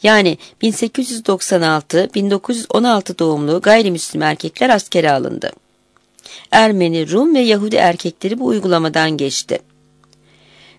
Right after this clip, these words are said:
Bin sekiz yüz doksan altı doğumlu kimse var mıydı aramızda? Şimdi tam olarak hatırlamıyorum. Ama Toros adında epey yaşlı bir marangoz vardı. Daha önce askerlikte yapmıştı üstelik.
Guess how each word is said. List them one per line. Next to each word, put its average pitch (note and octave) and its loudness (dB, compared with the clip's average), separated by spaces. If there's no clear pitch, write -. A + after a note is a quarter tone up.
Bin E4 4
sekiz F4 2
yüz E4 0
doksan C#4 0
altı C4 2
doğumlu A3+ 2
kimse A3 -4
var A#3 6
mıydı A3 0
aramızda? E3 0
Şimdi A3+ -4
tam B3 -2
olarak G3+ 0
hatırlamıyorum. D3+ -4
Ama C4 4
Toros C4 -2
adında F3+ 0
epey D4 -2
yaşlı A#3+ 2
bir B3 0
marangoz F#3+ 0
vardı. C#3+ 0
Daha A#3 2
önce B3 0
askerlikte G#3+ 0
yapmıştı A3 0
üstelik. - -6